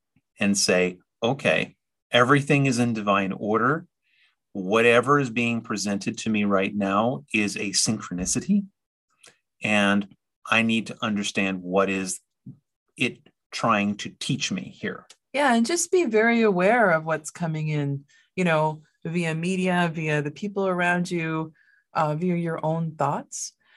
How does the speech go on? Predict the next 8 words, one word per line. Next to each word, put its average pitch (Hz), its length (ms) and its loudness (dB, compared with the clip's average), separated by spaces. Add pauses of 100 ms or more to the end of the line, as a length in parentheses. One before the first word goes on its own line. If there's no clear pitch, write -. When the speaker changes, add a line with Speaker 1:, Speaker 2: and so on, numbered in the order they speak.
(140)
Speaker 2:
because, 196 640 0
um, 165 420 -2
everything 254 680 -2 (160)
that 143 200 -2
is 165 160 -6
coming 220 380 -2
to 208 160 -6
you, 202 460 -4